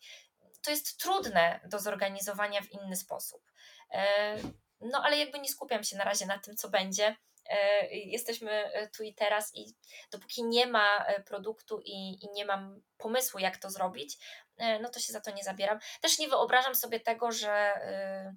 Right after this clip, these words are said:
no okej, od e-booka minęło pięć miesięcy, w związku z tym, e, książka ma już odrobinę poprawioną wersję, to znaczy zmieniły się na przykład opisy, e,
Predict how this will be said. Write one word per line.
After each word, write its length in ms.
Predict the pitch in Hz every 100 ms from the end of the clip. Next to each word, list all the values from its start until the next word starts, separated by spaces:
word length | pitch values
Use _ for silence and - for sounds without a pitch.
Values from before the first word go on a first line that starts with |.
| - - 233
no 80 |
okej, 280 | 240 262 254
od 240 | - 220 -
e-booka 320 | 202 226 208
minęło 320 | 208 196 190
pięć 260 | 190 202 -
miesięcy, 500 | 196 196 180 185 233 302 - _ - -
w 60 |
związku 300 | 202 240 -
z 80 | -
tym, 320 | 233 226 226 -
e, 160 | 208
książka 340 | - 240 - 220
ma 80 |
już 140 | 220 -
odrobinę 460 | - 240 233 277 262
poprawioną 480 | 226 226 220 214 208
wersję, 560 | 185 180 - 190 220 - - -
to 100 | 208
znaczy 300 | 214 226 226
zmieniły 540 | 226 226 226 226 214 214
się 340 | - 220 214
na 80 | 214
przykład 280 | - 208 -
opisy, 520 | 226 - 226 - 202 202 302 _ _ _ -
e, 520 | 196 196 196 185 185